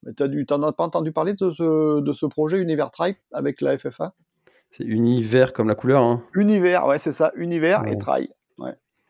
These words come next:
Speaker 1: Donc,
Speaker 2: Mhm.
Speaker 1: en fait, ils sont en train de déployer des parcours sur les différents territoires. Donc là, nous, euh, nous, en l'occurrence, on est en contact avec, euh, c'est, c'est la Nouvelle-Aquitaine, c'est en Corrèze, hein, mais il y a plusieurs parcours.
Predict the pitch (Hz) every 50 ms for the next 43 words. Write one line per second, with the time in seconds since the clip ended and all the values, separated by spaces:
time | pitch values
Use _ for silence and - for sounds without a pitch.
0 | _ _ _ _ _ _ _ _ _ _ - 131 131 117 151 147 - 214 240 233
1 | - 170 - - 160 147 - 170 165 165 156 151 180 175 - 185 175 180 180 180
2 | 156 147 - 147 - - - 165 208 - - - _ _ _ _ _ _ _ _
3 | - - - 135 139 135 135 131 - 147 135 139 139 - 139 131 123 - 139 147
4 | 165 - 127 120 117 - - 143 147 147 151 160 151 143 135 127 123 123 123 127
5 | 139 143 143 135 127 - 139 139 156 151 - 135 127 123 123 - 127 113 - 143
6 | 143 - - 131 127 123 127 - - 127 123 123 123 135 127 117 - 139 139 139
7 | 139 139 135 - - 131 131 139 143 143 139 139 120 - 135 117 160 160 139 -
8 | 123 117 - - 120 127 151 196 180 160 170 151 131 123 117 - - 127 123 135
9 | - - 139 127 - - 180 220 233 -